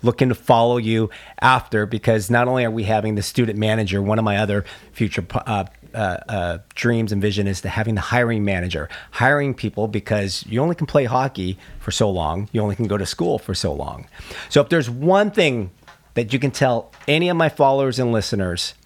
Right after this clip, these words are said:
that maybe I haven't asked you, advice, just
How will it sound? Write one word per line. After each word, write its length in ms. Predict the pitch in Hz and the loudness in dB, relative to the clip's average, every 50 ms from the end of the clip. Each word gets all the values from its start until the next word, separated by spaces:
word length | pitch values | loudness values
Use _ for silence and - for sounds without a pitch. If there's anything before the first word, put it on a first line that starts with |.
| _ _ _ _ _ _ _ - - - - _ | _ _ _ _ _ _ _ -20 -20 -20 -6 _
that 140 | - 113 117 | -2 0 2
maybe 200 | 127 135 139 147 156 | 2 2 2 2 2
I 20 | |
haven't 280 | 139 147 143 135 139 131 | 2 2 0 2 2 2
asked 340 | 120 110 101 - - - - | 2 2 0 -2 -4 -6 -8
you, 180 | - - - - _ _ _ _ _ _ _ _ _ _ _ _ - | -10 -12 -14 -16 _ _ _ _ _ _ _ _ _ _ _ _ -2
advice, 800 | 127 127 110 92 92 131 113 98 80 73 - - - - - - - _ _ _ _ _ _ _ _ _ _ _ _ _ _ _ _ _ _ _ _ _ _ _ _ _ _ _ | -2 -2 0 2 2 2 2 2 0 -4 -6 -6 -4 -6 -6 -10 -14 _ _ _ _ _ _ _ _ _ _ _ _ _ _ _ _ _ _ _ _ _ _ _ _ _ _ _
just 220 | - 120 110 - | -4 -4 -4 -4